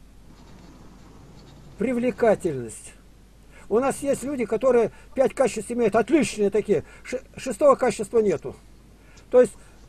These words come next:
тебя там нету, ты выехал куда-то, но ты всё время в эпицентре событий. Добываете ли что-то, землю ли копаете, колодец ли, пасьба или с людьми. Они всё время будут смотреть, как ты делал. Это привлекательность. Они видят,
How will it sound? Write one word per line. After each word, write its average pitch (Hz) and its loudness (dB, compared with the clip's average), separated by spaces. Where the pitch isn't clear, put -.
тебя 254 0
там 254 -2
нету, 214 2
ты 254 -4
выехал 254 0
куда-то, 208 2
но 226 2
ты 277 -6
всё 247 2
время 269 2
в 247 2
эпицентре 247 -2
событий. 190 -2
Добываете 254 2
ли 233 -2
что-то, 202 2
землю 247 -2
ли 220 -2
копаете, 214 0
колодец 247 2
ли, 175 -4
пасьба 233 0
или 220 2
с - -16
людьми. 247 -4
Они 220 -4
всё 226 0
время 269 2
будут 240 -2
смотреть, 233 0
как - -2
ты 240 -4
делал. 175 2
Это 208 -2
привлекательность. 220 -2
Они 247 -2
видят, 226 0